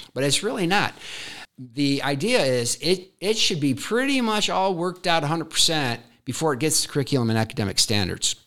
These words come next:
Sometimes that committee uncovers things that are, are lacking in the proposal, so they kick it back,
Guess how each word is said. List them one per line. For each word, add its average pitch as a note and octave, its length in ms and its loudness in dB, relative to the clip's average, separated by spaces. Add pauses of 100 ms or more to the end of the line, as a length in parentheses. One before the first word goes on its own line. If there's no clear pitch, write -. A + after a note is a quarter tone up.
(300)
Sometimes C#3 800 0 (120)
that B2+ 200 0
committee B2 540 0
uncovers C3 540 0
things B2+ 380 0 (320)
that B2 160 0
are, B2 520 0
are B2+ 160 -2
lacking C3+ 640 -2
in G#2 140 -2
the - 60 -6
proposal, D3 540 0
so A2+ 200 0
they A2 80 2
kick - 260 -2
it C#3+ 140 -4
back, - 340 -2